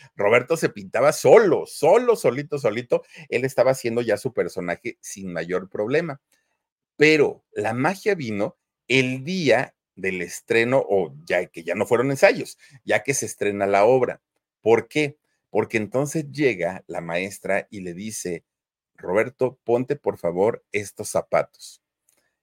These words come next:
Eran unos tacones altos, muy a-, bueno, y aparte él tenía doce años. Eran unos tacones altos y de aguja. La maestra dijo, "Ten cuidado, no te vayas a caer". No, ¿cuál caer?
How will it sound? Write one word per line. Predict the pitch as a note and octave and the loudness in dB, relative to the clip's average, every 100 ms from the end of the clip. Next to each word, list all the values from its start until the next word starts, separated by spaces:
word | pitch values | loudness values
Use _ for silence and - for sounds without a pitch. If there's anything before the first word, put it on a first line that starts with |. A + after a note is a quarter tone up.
| _ _ - | _ _ 0
Eran | F3+ C4 E4 | 4 4 2
unos | E4 A3 - - | 0 -2 -4 -6
tacones | - - A3 G2+ G#2 A#3+ - - _ _ _ _ | -6 -2 2 2 0 -6 -12 -20 _ _ _ _
altos, | B2+ D3+ D#3+ E3+ - D2+ - - | 4 8 8 6 -2 -12 -12 -8
muy | G#2+ D3+ D3 | -2 0 2
a-, | |
bueno, | G2 F2+ | 0 -2
y | E2 | -4
aparte | - E2 G#2+ | -8 -6 -6
él | |
tenía | A2 F#2 E2 | -4 -4 -2
doce | E2 E2 F#2+ G#2 | -2 -2 -2 -2
años. | D#3 A#2 - _ _ _ _ | -2 -6 -16 _ _ _ _
Eran | - B2 D#3 | 4 4 4
unos | D#3 - | -2 -2
tacones | A2 - G#2+ B2+ - - | -2 -2 -2 -4 -4 0
altos | G2+ F#2 E2+ G#2+ - - | 2 2 -2 -6 -8 -16
y | G2 | -10
de | F#2 | -6
aguja. | D#2 F2+ F#2+ - - _ _ _ _ _ _ _ _ _ _ _ _ _ _ | -6 -6 -8 -10 -20 _ _ _ _ _ _ _ _ _ _ _ _ _ _
La | F2+ | -6
maestra | E2+ F2 - G2 | -4 -2 2 2
dijo, | F2+ - | 0 -6
"Ten | - D#2+ | -8 -8
cuidado, | G2+ G2 F#2 A2 | -2 2 2 0
no | E2+ | 0
te | G2+ | 2
vayas | G2 G#2+ - | 2 2 -4
a | E2+ | -6
caer". | - F#2 A#2 C#3 | -2 2 2 2
No, | A3+ B4+ C5 - | -2 -4 -4 0
¿cuál | - G4+ F#4 | 2 2 0
caer? | - A#2+ D#3 D3+ | 4 6 6 4